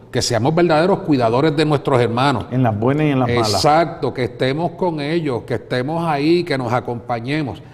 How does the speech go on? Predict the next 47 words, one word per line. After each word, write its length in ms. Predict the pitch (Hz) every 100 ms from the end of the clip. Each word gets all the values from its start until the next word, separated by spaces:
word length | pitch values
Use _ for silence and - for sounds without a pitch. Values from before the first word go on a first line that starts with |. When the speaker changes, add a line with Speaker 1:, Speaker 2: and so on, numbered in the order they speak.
| - -
Speaker 1:
Al 300 | - 143 139
pastor, 480 | - 123 - 185 214
la 180 | 202 175
pastora, 560 | 151 123 - 180 190 156
el 80 |
ministro 680 | 131 123 127 170 170 147 117
que 140 | 131
ha 220 | 127 160 -
perdido 720 | 170 151 139 120 165 185 170
el 80 | 131
blanco 480 | 107 135 165 170 139
y 60 |
que 160 | 131 127
quizás 320 | 131 131 143
se 100 | 175
siente 460 | 165 185 185 185 151
muy 240 | 156 180
herido 540 | 147 127 170 160 117 - -
y 100 | -
está 200 | 127 -
en 80 | 170
este 240 | 202 208 196
momento 420 | 190 196 190 196
apartado, 640 | 185 175 - 185 143 117 -
este 480 | 143 160 156 165 147
que 80 |
está 240 | 139 - 139
aquí 260 | 123 143
te 180 | 131 117
dice 280 | 110 123 139
en 80 | 110
el 120 | 104
nombre 300 | 113 120 123
del 160 | 120 110
Señor. 480 | - 101 110 117 - - -
Tal 180 | 135 151
vez 140 | 170
muchos 360 | 131 202 196 180
hicieron 340 | 190 185 147
cosas 340 | - 185 180 110 98 - - - -
difíciles 600 | 135 - 196 - 185 143
en 160 | 135
contra 460 | 113 156 160 160 139
tuya 200 | 165 151
y 40 |
te 100 | 127
han 140 | 143